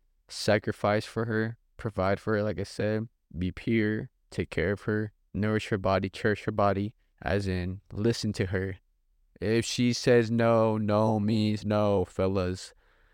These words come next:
Once again, if she says no, no means no. And that is with everything.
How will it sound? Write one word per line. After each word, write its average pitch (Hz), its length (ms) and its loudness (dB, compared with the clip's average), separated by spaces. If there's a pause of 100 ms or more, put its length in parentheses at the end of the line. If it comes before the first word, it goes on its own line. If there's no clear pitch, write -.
(300)
Once 98 240 -4
again, 104 600 -2
if 85 160 -8
she 92 200 -4
says 98 280 -2
no, 101 360 0
no 90 280 -4
means 92 280 -4
no. 92 320 -6 (480)
And 120 100 -4
that 110 220 -2
is 117 180 0
with 113 220 -2
everything. 101 680 -4